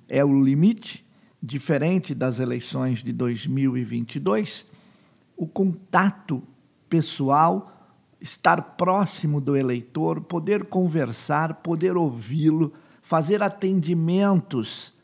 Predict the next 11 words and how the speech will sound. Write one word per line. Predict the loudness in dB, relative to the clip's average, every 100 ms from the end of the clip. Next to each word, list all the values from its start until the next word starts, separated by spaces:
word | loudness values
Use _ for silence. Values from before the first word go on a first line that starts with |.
| _
numa | -4 4 6 6 4
sequência | 0 -4 -8 -8 4 6 6 6 2 0 -4 -4 -10 -20 _
com | -2 0 0
estes | -2 -2 -6 -8 -4
eleitores, | -4 -6 -2 0 2 0 -2 -6 _ -20 -20 _ 0
é | 4 4
realmente | 2 2 2 2 2 0 -4 -8
também | -8 -2 0 0 0 -2
de | -4 -8
grande | -2 2 2 2 0
valia. | 0 0 -2 -6